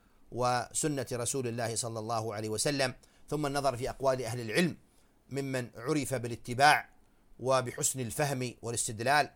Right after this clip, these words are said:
كالمالكية والشافعية والحنابلة وال-، والسادة الأحناف،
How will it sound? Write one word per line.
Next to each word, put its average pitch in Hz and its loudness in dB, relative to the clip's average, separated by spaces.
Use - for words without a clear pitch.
كالمالكية 131 -2
والشافعية 113 -4
والحنابلة 110 -4
وال-، 92 -10
والسادة 117 -4
الأحناف، 123 -2